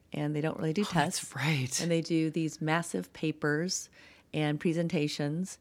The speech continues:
Speaker 1: And in some ways, I think that's a better life skill.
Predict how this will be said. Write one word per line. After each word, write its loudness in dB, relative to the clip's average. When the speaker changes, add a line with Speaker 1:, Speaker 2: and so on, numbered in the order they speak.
Speaker 1:
And 4
in 0
some 4
ways, 2
I 2
think -2
that's 2
a -4
better 2
life 2
skill. 0